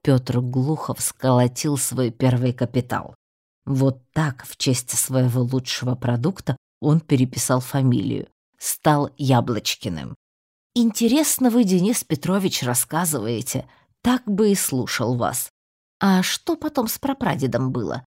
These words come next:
спросил Владимир Аскольдович. Потом он взял большой кредит, купил землю на Москве-реке и построил вторую фабрику.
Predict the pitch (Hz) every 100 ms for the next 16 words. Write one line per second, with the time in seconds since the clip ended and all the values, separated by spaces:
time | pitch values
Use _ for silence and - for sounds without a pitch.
0 | _ _ _ _ _ _ - - - 165
1 | 160 - 135 135 147 139 135 131 131 135
2 | - - 123 123 120 - - - _ _
3 | _ _ _ _ _ _ _ - 123 -
4 | 147 135 135 120 117 135 123 127 123 120
5 | - 120 123 - 120 123 185 190 - _
6 | _ _ _ - 135 139 135 120 127 170
7 | 185 185 170 165 160 - 147 151 147 143
8 | 151 143 - _ _ _ - 151 - 190
9 | - 135 127 135 135 - 139 123 120 120
10 | - - 151 127 - 131